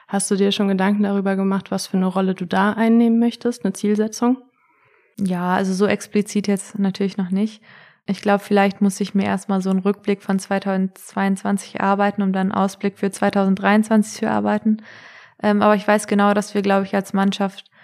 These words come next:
Speaker 2: eine super interessante Rolle spielen werden, ähm, weil ich der Meinung bin, wer zu den Top-Mannschaften in Europa gehört, wird auch weltweit eine interessante Rolle spielen. Von daher blicken wir als Mannschaft einfach mit sehr, sehr viel Vorfreude auf das Turnier. Und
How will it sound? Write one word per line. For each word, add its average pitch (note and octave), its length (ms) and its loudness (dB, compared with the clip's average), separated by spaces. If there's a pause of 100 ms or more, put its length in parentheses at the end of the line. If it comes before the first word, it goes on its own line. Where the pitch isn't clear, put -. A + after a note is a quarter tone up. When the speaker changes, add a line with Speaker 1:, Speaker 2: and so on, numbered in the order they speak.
(220)
Speaker 2:
eine G3+ 100 4
super G#3 340 2
interessante G3+ 460 0
Rolle G3 260 0
spielen G3+ 380 0
werden, G#3 420 0 (460)
ähm, G3+ 260 0
weil G3 120 0
ich F#3 100 -8
der G3+ 100 0
Meinung F#3+ 360 2
bin, G3 200 0
wer F#3+ 140 -2
zu - 120 -8
den F#3 200 0
Top-Mannschaften G3 840 -4
in F#3+ 100 0
Europa F#3+ 320 -2
gehört, F#3+ 420 -6
wird F#3+ 200 -4
auch F#3 180 -6
weltweit F#3+ 460 -4
eine G#3 80 -2
interessante G3 520 -6
Rolle G3 240 -4
spielen. G3 420 -4 (500)
Von G#3+ 180 0
daher G#3+ 160 2
blicken G#3+ 320 2
wir G3+ 80 4
als F#3+ 180 -2
Mannschaft A3 460 -2
einfach G3+ 640 -2
mit F#3+ 320 -2 (480)
sehr, G#3+ 260 2
sehr G#3 140 4
viel G#3 220 2
Vorfreude A3+ 640 0
auf A3 100 -4
das A3+ 180 -4
Turnier. A3 480 4
Und F#3 400 -2